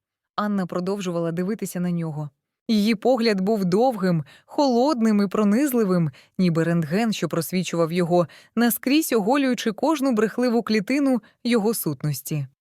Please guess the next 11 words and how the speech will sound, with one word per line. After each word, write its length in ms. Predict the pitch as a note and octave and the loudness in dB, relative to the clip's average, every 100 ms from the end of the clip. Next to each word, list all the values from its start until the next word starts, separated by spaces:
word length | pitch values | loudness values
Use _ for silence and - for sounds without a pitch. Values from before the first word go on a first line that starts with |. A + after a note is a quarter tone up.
| _ G3+ | _ 0
Денис, 540 | F#3 E3+ F#3 A3+ - _ | 2 2 2 -2 -8 _
звиклий 540 | G#3+ F#3+ B3+ B3+ A3 | -2 0 0 0 -2
до 80 | F3+ | 0
її 180 | F#3+ F#3+ | 0 2
м'якості 560 | F#3+ A3 - F#3+ - G3+ | 0 0 -2 -4 -2 -4
й 60 | |
поступливості, 960 | F3 E3+ - D4 A3 F3 D#3+ - E3+ D3 - _ | -2 -4 -4 -2 -2 -2 -4 -2 -2 -2 -12 _
до 120 | B3+ D4 | 0 2
її 160 | D4+ | 4
мовчазної 580 | C#4+ B3+ D4+ C4+ C#4 D#4 | 2 0 -2 0 0 0
згоди, 540 | B3+ B3+ B3+ E3+ D#3+ | -2 0 0 0 -2